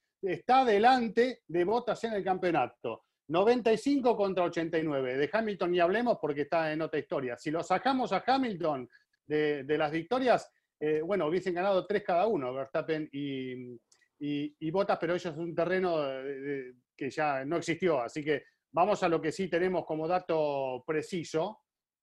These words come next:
Y cuando uno ve las clasificaciones, incluso hay momentos, como en lo que pasó en España, en la, en la Q uno, Verstappen anduvo mejor que, que Bottas, pero ahí también entra en juego el tema de qué neumático utilizó cada uno. Ahora, la realidad es concreta.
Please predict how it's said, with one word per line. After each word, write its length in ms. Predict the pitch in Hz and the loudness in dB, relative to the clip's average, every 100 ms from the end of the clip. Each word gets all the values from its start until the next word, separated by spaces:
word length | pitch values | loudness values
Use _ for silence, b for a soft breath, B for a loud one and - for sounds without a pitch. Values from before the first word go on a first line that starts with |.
| _ _ - | _ _ -8
Y 40 | |
cuando 240 | 151 196 | -4 -2
uno 140 | 233 233 | 0 2
ve 100 | 233 | 4
las 120 | 226 | 4
clasificaciones, 1160 | 220 202 202 196 208 180 240 214 208 226 - _ _ _ _ | 4 0 0 0 -2 0 2 2 0 -6 -10 _ _ _ _
incluso 640 | - 170 180 254 - 202 202 190 | -4 -4 0 0 4 6 6 4
hay 160 | 214 | 2
momentos, 600 | 202 190 214 240 175 - - | 4 2 4 2 2 -2 -4
como 220 | 139 135 | -6 -6
en 40 | |
lo 100 | 135 | -6
que 100 | 147 | -6
pasó 260 | 143 143 196 | -6 -4 -4
en 80 | 180 | -6
España, 420 | 139 226 233 160 | -4 -4 -4 -4
en 60 | |
la, 340 | 139 135 135 131 | -2 -4 -4 -6
en 80 | 139 | -4
la 300 | 139 135 135 | -4 -4 -4
Q 100 | 156 | -2
uno, 300 | 202 240 185 | -2 -2 -2
Verstappen 560 | 151 202 208 190 139 - 123 | -2 -4 -4 -6 -8 -12 -12
anduvo 320 | 139 165 160 | -8 -4 -2
mejor 520 | 147 143 175 185 208 _ _ _ _ _ _ | -4 -4 0 0 -2 _ _ _ _ _ _
que, 360 | 156 147 139 135 | 0 2 2 0
que 140 | 151 | 0
Bottas, 300 | 156 - 113 | 0 -4 -8
pero 140 | 127 139 | -4 -4
ahí 100 | 170 | -2
también 300 | 175 185 185 | 0 2 0
entra 240 | 185 170 | 0 -2
en 80 | 165 | -2
juego 280 | 196 196 185 | 0 2 0
el 100 | 151 | 0
tema 260 | 180 180 | 0 2
de 80 | 165 | 0
qué 100 | 180 | 0
neumático 480 | 175 165 185 180 156 | -2 -2 -2 -4 -8
utilizó 380 | 156 151 - 165 | -6 -8 -8 -4
cada 200 | 156 143 | -2 -2
uno. 220 | 127 131 | -4 -2
Ahora, 420 | 175 185 135 - _ _ _ _ - | 2 2 2 -2 _ _ _ _ 0
la 180 | 160 | 4
realidad 560 | 175 196 202 233 277 285 | 6 6 4 6 6 6
es 100 | 185 | 0
concreta. 680 | - 180 180 175 139 113 - | 0 0 4 2 2 -6 -8